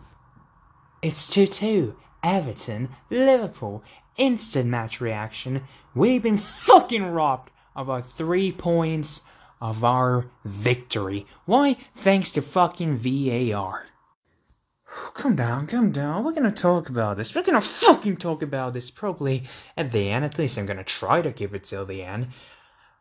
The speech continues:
Right now, we're gonna talk about the whole game, at least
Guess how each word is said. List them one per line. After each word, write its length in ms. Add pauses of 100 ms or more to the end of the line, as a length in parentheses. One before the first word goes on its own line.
Right 280
now, 320
we're 120
gonna 180
talk 240
about 460
the 80
whole 400
game, 320
at 200
least 340